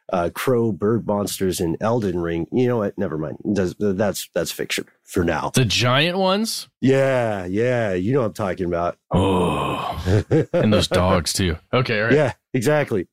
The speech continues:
Speaker 1: exactly. Right in with your Elden Ring trauma, folks. We can't wait to hear from you.
Speaker 2: <laughs>
Speaker 1: So, uh, conspiracy dot iheart radio dot com, one eight three three S T D W Y T K. Why are we introducing this? Yeah, it's fascinating science. Um,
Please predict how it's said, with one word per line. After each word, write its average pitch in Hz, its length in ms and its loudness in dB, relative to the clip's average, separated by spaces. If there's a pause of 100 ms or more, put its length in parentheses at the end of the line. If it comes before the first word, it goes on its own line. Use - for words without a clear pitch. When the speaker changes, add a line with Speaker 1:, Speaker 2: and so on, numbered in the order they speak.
Speaker 1:
exactly. 117 460 0 (380)
Right 117 200 4
in 110 100 2
with 104 160 -2
your 107 140 2
Elden 92 280 0
Ring 82 200 0
trauma, 78 400 -2
folks. 80 320 -4
We 87 80 -6
can't 80 160 0
wait 73 140 -2
to 78 80 -6
hear 82 140 -2
from - 200 0
you. 82 140 2
Speaker 2:
<laughs> - 60 -10 (340)
Speaker 1:
So, 151 280 2 (120)
uh, 127 340 0
conspiracy 117 500 0
dot 101 180 0
iheart 90 180 0
radio 90 280 0
dot 87 220 -4
com, 131 340 0 (280)
one 98 140 0
eight 101 160 0
three 98 200 0
three 87 220 0
S 87 160 0
T 95 120 -2
D 95 220 2
W 85 280 0
Y 101 220 2
T 98 220 -2
K. 131 260 2
Why 147 300 0
are 190 80 2
we 165 160 4
introducing 123 600 0
this? 117 320 0 (220)
Yeah, 147 260 2
it's 139 120 -2
fascinating 110 680 -2
science. 65 640 -6 (420)
Um, 92 360 0